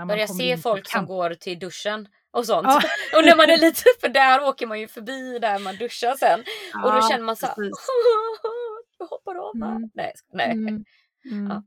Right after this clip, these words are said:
Speaker 1: Nej, men
Speaker 2: Mm.
Speaker 1: så att det är liksom, Äldre is tycker jag är, Äldre is är gött. Har ni
Speaker 2: Mm.
Speaker 1: energi kvar där, så dra på för fasiken. För det, det är en, det, det tycker jag är en sån, eh,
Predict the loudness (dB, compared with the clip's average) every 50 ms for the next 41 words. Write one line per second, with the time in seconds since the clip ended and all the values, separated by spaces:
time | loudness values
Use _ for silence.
0 | _ _ -8 -4 -2 -2 0 0 -2 -2 -4 -6 -6 -6 -6 -8 -8 -8 -6 -6
1 | -4 -2 -4 -4 -4 -6 -10 -10 -12 -12 -10 -6 -6 -4 -4 -4 -4 -4 -6 -6
2 | -6 -10 -14 -14 -10 -10 -8 -8 -8 -10 -12 -14 -16 -16 -18 -20 -20 -18 -18 -16
3 | -12 -8 -6 -6 -6 -6 -6 -8 -8 -8 -10 -10 -10 -10 -12 -12 -14 -14 _ -20
4 | -20 -20 -12 -8 -6 -6 -4 -4 -2 -2 -2 -2 -4 -4 -6 -6 -6 -6 -6 -6
5 | -8 -10 -14 -12 -12 -10 -10 -8 -8 -6 -6 -8 -8 -10 -12 -14 -12 -10 -10 -10
6 | -12 -14 -16 -16 -16 -14 -12 -10 -8 -6 -6 -4 -4 -6 -6 -8 -8 -8 -8 -8
7 | -8 -10 -12 -14 -16 -20 -18 -16 -16 -14 -14 -16 -18 -14 -12 -12 -12 -12 -14 -18
8 | -20 -16 -12 -10 -10 -10 -10 -12 -16 _ _ _ _ _ _ _ _ _ _ _
9 | -14 -12 -10 -8 -8 -8 -8 -8 -10 -10 -10 -8 -8 -6 -8 -8 -10 -10 -12 -12
10 | -12 -12 -10 -8 -8 -8 -8 -10 -12 -14 -12 -10 -10 -10 -12 -12 -12 -10 -10 -8
11 | -8 -8 -10 -10 -12 -12 -12 -14 -14 -14 -14 -16 -18 -18 -18 -18